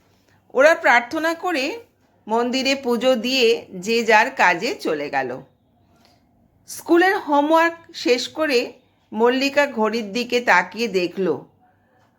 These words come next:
অনেক রাত হয়ে গেল তো, মা এখনো কি করছে? উঠে গেল মায়ের কাছে। "মা, অনেক রাত হয়ে গেল, আর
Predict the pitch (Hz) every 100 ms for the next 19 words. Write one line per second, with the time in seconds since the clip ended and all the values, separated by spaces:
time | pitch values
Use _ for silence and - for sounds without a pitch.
0 | _ - 175 196 320 403 294 185 202 -
1 | 349 359 370 381 381 508 571 _ _ _
2 | _ _ _ _ - 254 302 339 359 370
3 | 392 415 415 370 466 440 262 185 - 156
4 | 131 - _ _ _ _ _ _ _ _
5 | _ _ - 277 302 370 359 359 381 240
6 | 208 202 190 147 - 135 143 _ _ _
7 | _ _ _ _ _ - - 226 285 554
8 | - _ _ _ _ _ _ - 285 381
9 | 466 403 254 226 202 175 160 151 156 -
10 | _ _ _ _ _ _ _ - 247